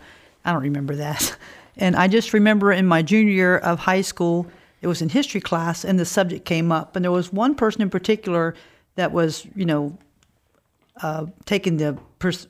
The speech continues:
position on abortion that she was for it. And so that's the first time I really had this conversation, you know, about this and listening mostly. And so I wondered about it. You know, it didn't feel right. And I don't know, I don't really remember when, but at some point, not long after that, I just never did believe that it was right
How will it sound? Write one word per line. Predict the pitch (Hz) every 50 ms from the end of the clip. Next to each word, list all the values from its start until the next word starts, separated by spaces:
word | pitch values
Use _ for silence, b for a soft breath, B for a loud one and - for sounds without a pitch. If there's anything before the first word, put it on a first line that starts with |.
| _ -
position | 180 175 175 202 202 202 214 190
on | 175 170
abortion | 160 147 139 208 214 202 190 190 - 185 170 175
that | 156 147 - - - _ -
she | - - 202
was | 165 156 151
for | - - - 233 214 196 165 156
it. | 170 - - - b b b b b b b b b
And | - 226
so | - -
that's | 220 269 - -
the | 311
first | - 339 339 - -
time | 285
I | 247
really | 233 233 254 240
had | 233 226 185
this | 185 185
conversation, | - - 240 220 190 175 - - 220 269 302 - - 156 151 151 -
you | - 196
know, | 190 180 160
about | 160 151 170 175 165 165 -
this | - 165 165 175 170 -
and | 175 165 175 165
listening | 202 226 254 247 - 190 180 175 170 175
mostly. | 180 180 185 214 226 - - 170 165 165 170 170 B B B B B B B B
And | 247 254
so | - - 269
I | 233
wondered | 233 233 226 262 311 330 285 214 180
about | 180 165 160 156 139 151
it. | 170 - -
You | 220 214
know, | 190 185
it | 190 185
didn't | 196 269 226 233
feel | 220 - 277 285 269 214
right. | 175 165 156 135 139 147 147 -
And | - 214 220 233
I | 285
don't | 392 427 359 320
know, | 349 349 294
I | 214
don't | 208 277 269 247
really | 277 294 285 247
remember | 220 214 202 214 254 254 247 233 220 196 185 - - - _ _ _
when, | - 165 160 175 226 269 269 240 190 185 190 196
but | 180 175 175 180
at | 175 170
some | - - 269 277 285
point, | 285 220 196 190 190 202 - - -
not | - 190 185 190 190
long | 208 196 196 190 190
after | 196 208 208 - 196
that, | 180 180 180
I | 175 185 196
just | 185 214 - -
never | 190 185 190 190 226
did | 202 214 190 180
believe | 196 196 185 185 185 185
that | 180 175 170
it | 165
was | - 160 175
right | 180 170 165 156 160 165 180 - -